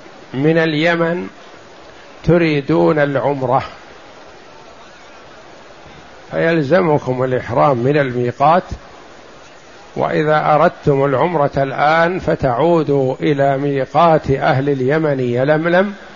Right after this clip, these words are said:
وتحرموا منه ولا شيء عليكم. فإن لم تعودوا وأحرمتم من الحل فيكون على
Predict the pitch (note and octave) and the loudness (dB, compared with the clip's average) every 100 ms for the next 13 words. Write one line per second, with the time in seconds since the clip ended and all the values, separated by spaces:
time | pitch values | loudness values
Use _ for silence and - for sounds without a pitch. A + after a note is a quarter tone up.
0 | - - - - - - - F3 - E3+ | -20 -20 -20 -20 -20 -18 -2 0 2 0
1 | - C#3+ D3 D3 C#3 C#3 D3+ E3+ D3 - | 2 -2 0 0 0 -2 -2 -4 -6 -8
2 | - G3+ E3 B2+ A#2+ - C#3 B2+ E3+ D3+ | -4 -2 0 2 0 -2 -2 0 0 0
3 | E3 C#3 A#2 - A2+ F#2+ - - - - | 0 0 -4 -6 -8 -8 -16 -20 -20 -20
4 | - - - - - - - - - - | -20 -20 -20 -20 -20 -20 -20 -20 -20 -20
5 | - - - - - - - - - - | -20 -20 -20 -20 -20 -20 -20 -20 -20 -20
6 | D#5+ - - - - - - - - - | -20 -20 -20 -20 -20 -20 -20 -20 -20 -20
7 | - - - - - - - - - - | -20 -20 -20 -20 -20 -20 -20 -20 -20 -20
8 | - - - - - - C3+ - F#3+ F#3 | -20 -20 -20 -20 -20 -6 -2 2 2 0
9 | E3 F3 E3 D3+ D#3 C#3+ F3 F3+ C#3+ C#3+ | 0 -2 -2 0 0 2 2 2 2 4
10 | D3 D#3+ F3+ - - - - - - - | 6 4 2 -4 -20 -20 -20 -20 -20 -20
11 | - - - C#3+ D#3 A#2 D3 F#3 F#3+ - | -20 -12 -4 0 0 0 2 2 2 0
12 | E3 D#3 D3+ D#3 D3 D3 - D#3+ F#3+ D#3+ | 0 0 0 0 0 -2 -2 0 0 0
13 | C3+ C#3+ E3 - - - - - - - | -4 -2 -4 -8 -20 -20 -20 -20 -20 -20
14 | - - - - D3 D#3+ D#3+ F3+ G3 F#3 | -20 -20 -20 -2 2 2 2 2 2 2
15 | E3+ D3 D#3+ E3 D#3 | 2 2 2 2 0